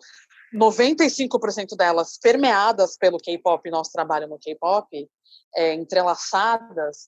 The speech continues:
é, mesmo quando a gente se irrita, se eu dou nos nervos da Babi, ou se ela dá nos meus nervos, a gente consegue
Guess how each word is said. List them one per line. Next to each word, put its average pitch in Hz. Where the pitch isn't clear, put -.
é, 190
mesmo 277
quando 254
a 233
gente 220
se 202
irrita, 165
se -
eu 202
dou 202
nos 269
nervos 190
da 170
Babi, 170
ou 175
se -
ela 190
dá 170
nos 165
meus 156
nervos, 185
a 196
gente 214
consegue 220